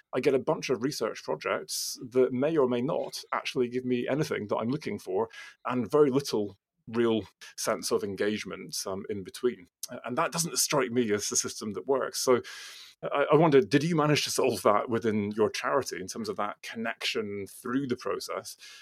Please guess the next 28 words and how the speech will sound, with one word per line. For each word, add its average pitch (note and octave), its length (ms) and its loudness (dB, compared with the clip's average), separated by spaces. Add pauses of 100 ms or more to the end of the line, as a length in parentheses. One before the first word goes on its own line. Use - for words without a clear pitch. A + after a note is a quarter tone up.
(160)
and B2 100 2
whether D3+ 200 8
or C3 80 10
not F3 180 8
you B2+ 140 2
solved A2+ 460 6
that? F#2+ 220 2 (120)
So B2+ 360 0
what D3 240 -2
are E3 60 0
your D3 220 8
thoughts - 300 2
about A#2 220 0
how B2+ 260 -2
we A#2+ 160 2
can A2 360 -6
do G#2 200 -6
this G2+ 200 -4
better, - 480 -10 (540)
uh, - 260 -8
and B2 120 2
s-, - 280 0
try C3 160 2
and C3 100 4
get C3 120 4
o-, C#3+ 220 10
over C3 360 8
ourselves G2+ 760 2